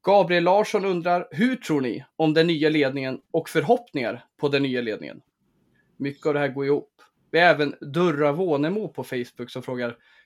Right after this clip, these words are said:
"Hur tror ni United kommer förändras om namn som Blank eller Mitchell, som ryktas och gjort tidigare, om dessa nu kommer ersätta vår V D Arnold eller sportchefen,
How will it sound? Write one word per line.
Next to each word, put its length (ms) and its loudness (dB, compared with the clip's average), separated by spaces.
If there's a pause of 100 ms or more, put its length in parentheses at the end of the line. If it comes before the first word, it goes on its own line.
"Hur 220 0
tror 220 -2
ni 200 2
United 520 0
kommer 240 0
förändras 640 -6 (400)
om 180 2
namn 380 2
som 280 -2
Blank 520 0 (240)
eller 220 2
Mitchell, 640 0
som 300 -8 (100)
ryktas 600 -6 (140)
och 140 -8
gjort 260 -10
tidigare, 420 -6 (560)
om 200 -2
dessa 360 2
nu 160 0
kommer 280 -2
ersätta 600 0
vår 160 4
V 240 4
D 100 0
Arnold 540 0 (160)
eller 360 -4
sportchefen, 1000 -6